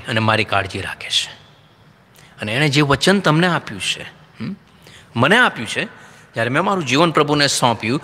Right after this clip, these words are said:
પ્રભુએ મને વચન આપ્યું, એ જ પ્રમાણે તમને પણ આપ્યું છે, તમને પણ ખાતરી આપી છે.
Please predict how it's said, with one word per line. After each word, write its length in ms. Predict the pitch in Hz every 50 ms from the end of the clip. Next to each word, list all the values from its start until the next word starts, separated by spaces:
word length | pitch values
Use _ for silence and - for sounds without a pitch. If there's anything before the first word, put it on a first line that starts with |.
| - - - -
પ્રભુએ 260 | 147 151 165 196 202
મને 200 | 190 180 196 208
વચન 340 | 208 202 196 - 214 202 175
આપ્યું, 340 | 143 - - - 127 113 - - - - - - - _ _ _ _ _ _ _ _ _ _ _ _ _ _ _ _ _ - - - - - - - - -
એ 100 | 143 196
જ 80 | 202
પ્રમાણે 300 | - 208 190 196 202 208
તમને 240 | 208 - 202 214 247
પણ 180 | 277 - 262 226
આપ્યું 320 | 151 117 - - 95 90
છે, 160 | - - - - - - - - - - _ _ - - - - _
તમને 200 | - - 185 233
પણ 140 | 262 277 269
ખાતરી 400 | - - 233 247 240 262 262 262
આપી 240 | 233 - - - 135
છે. 220 | - - - -